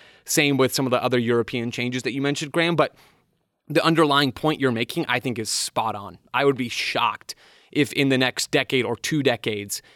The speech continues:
we don't see more consolidation from around the soccer world. I think it will be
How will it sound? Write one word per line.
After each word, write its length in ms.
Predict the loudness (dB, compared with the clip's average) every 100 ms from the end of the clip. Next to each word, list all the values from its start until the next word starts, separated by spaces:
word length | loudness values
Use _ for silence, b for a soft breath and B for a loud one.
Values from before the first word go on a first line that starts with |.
| b _
we 100 | 2
don't 300 | 4 2 2
see 180 | 0 2
more 220 | 2 0
consolidation 760 | -2 0 0 0 -2 -2 -4
from 140 | -6 -6
around 200 | -6 -6
the 60 |
soccer 300 | -2 -2 -2
world. 180 | -4 -4
I 60 | -4
think 160 | -2
it 80 | 2
will 140 | 2 2
be 320 | 2 0